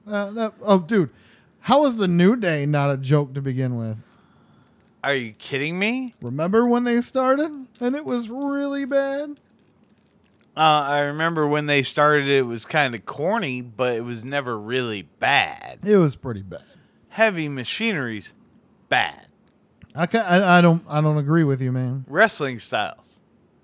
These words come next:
Speaker 2: You don't agree with that?
Speaker 1: I don't agree with that at all. I think they're entertaining as fuck.
Speaker 2: If you're looking at all three of these teams,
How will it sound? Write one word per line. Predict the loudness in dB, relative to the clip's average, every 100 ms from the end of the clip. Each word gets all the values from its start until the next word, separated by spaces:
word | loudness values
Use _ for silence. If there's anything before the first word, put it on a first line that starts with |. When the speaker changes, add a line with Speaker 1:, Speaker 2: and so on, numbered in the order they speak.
| -8
Speaker 2:
You | 2
don't | 6 6 6
agree | 4 2 2
with | 0
that? | -6 -10 _
Speaker 1:
I | -4
don't | -2 6 8 8
agree | 6 4 2
with | 2 0
that | -2 -4
at | -2 0
all. | 2 0 0
I | -2
think | -2 -4
they're | -4 -4 -4
entertaining | -6 -6 -4 -4 -4 -4
as | -6
fuck. | -6 -8 -6
Speaker 2:
If | -8 -4
you're | -4 -2
looking | 0 -2 -2
at | -4
all | 0 10 12 10
three | 6 -6 0 2 4
of | 2
these | 0 -2 -4
teams, | -2 0 -2 -6